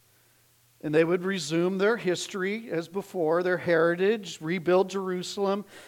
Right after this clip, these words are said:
and live the Jewish believing life that they were called to do beforehand. And Isaiah is seeing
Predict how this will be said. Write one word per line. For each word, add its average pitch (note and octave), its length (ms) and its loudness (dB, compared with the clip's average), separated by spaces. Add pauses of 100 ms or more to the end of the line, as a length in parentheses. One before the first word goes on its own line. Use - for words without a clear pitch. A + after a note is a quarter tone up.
(120)
and F#3 340 2
live F3 760 2
the E3 300 -2 (460)
Jewish F#3+ 600 0 (540)
believing F#3+ 680 -2
life D#3 680 -2
that D3 280 0
they D3 200 0
were D#3 180 -2
called C3+ 640 -2
to E3+ 160 -8
do C3 420 -6
beforehand. D#3 640 -4 (920)
And F3 140 6
Isaiah G#3 580 6
is G3+ 200 0
seeing G3 500 -2